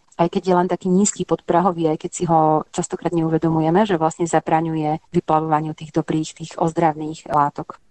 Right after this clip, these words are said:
teda napríklad aj toho anandamidu. Potom ďalej má anxiolytický účinok, to znamená proti úzkosti, antidepresívny účinok. V Amerike sa oficiálne používa ako antidepresívum,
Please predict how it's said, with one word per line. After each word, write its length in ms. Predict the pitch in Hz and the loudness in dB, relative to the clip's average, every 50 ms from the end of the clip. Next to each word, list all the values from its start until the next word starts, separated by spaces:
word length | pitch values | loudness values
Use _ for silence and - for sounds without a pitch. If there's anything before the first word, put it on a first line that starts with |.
| _ _ _ - | _ _ _ -2
teda 160 | 151 156 147 | 0 0 0
napríklad 400 | 147 143 - - - 151 147 147 | 0 0 -2 -2 -2 0 0 0
aj 80 | 143 | -2
toho 160 | - 160 151 151 | -2 -2 0 0
anandamidu. 640 | 147 151 151 151 151 151 151 147 147 151 151 156 160 - _ _ | 0 0 0 0 0 0 0 -2 -2 -2 -4 -6 -8 -10 _ _
Potom 240 | - 208 - 202 | -4 -2 0 0
ďalej 320 | 196 180 196 190 190 185 185 | 2 2 2 2 2 2 2
má 80 | 175 | 2
anxiolytický 800 | - - 185 214 - - - 220 208 208 - _ - - - 196 | 2 2 0 0 0 2 2 4 4 4 0 _ -8 -2 0 0
účinok, 320 | 185 - - 190 175 170 - | 0 2 4 4 4 4 2
to 160 | - - 180 | 0 -2 0
znamená 320 | - 180 175 175 170 165 | 2 2 4 4 2 0
proti 320 | - - 190 202 - - - | 0 -2 -4 -2 -4 -6 -2
úzkosti, 640 | - 196 185 - - - - 185 185 - - - - | -2 0 0 -2 -4 -2 -2 -2 -2 -2 -6 -4 -2
antidepresívny 800 | - 190 - - 190 196 185 - 196 190 - - 196 175 180 170 | 0 0 0 0 0 0 0 2 0 -2 0 0 0 2 2 2
účinok. 480 | - 180 170 - - 175 165 156 165 | 2 0 -4 -2 0 0 0 2 2
V 60 | 180 170 | 2 2
Amerike 240 | 175 165 170 - 175 | 2 0 0 -2 -2
sa 160 | 170 - - | -2 0 0
oficiálne 560 | 180 180 - 185 - - 190 175 170 165 165 | 0 -2 -2 -4 -4 -2 0 0 0 0 -2
používa 400 | - 170 165 165 175 170 165 156 | -2 -2 0 2 2 2 2 2
ako 320 | - - - - 180 175 | 0 0 0 0 0 0
antidepresívum, 960 | 180 - 180 - 175 - - 170 170 - - - 165 160 156 156 156 156 160 | -2 -2 -4 -4 -4 -2 -2 -4 -4 -2 -2 -2 -2 0 0 0 0 0 -2